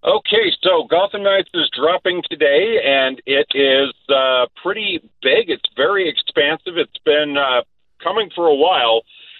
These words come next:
and people have been really excited about that. So for those who don't know, it's essentially a continuation of the Batman Arkham series in a sense. They're not directly related, but if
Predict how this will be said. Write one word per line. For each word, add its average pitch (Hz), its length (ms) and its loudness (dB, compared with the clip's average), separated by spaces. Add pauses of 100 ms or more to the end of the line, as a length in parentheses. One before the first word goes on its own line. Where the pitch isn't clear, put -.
(120)
and 143 260 2
people 196 300 -8
have 180 80 -4
been 165 160 -2
really 156 360 4
excited 180 480 0
about 110 260 -2
that. 107 300 -2
So 127 180 2
for 151 60 -12
those 226 260 0
who 208 80 -6
don't 175 320 -2
know, 143 240 2
it's 127 120 -4 (180)
essentially 180 640 -2 (360)
a 131 240 2
continuation 165 920 -2 (100)
of 135 240 2 (100)
the 127 360 0
Batman 139 500 0 (140)
Arkham 143 420 -2 (160)
series 120 400 -2 (380)
in 202 180 0
a 190 120 0 (200)
sense. 135 280 -2 (140)
They're 139 160 -2
not 196 260 -2 (340)
directly 175 920 -2 (140)
related, 151 680 0
but 139 160 0
if 131 120 -4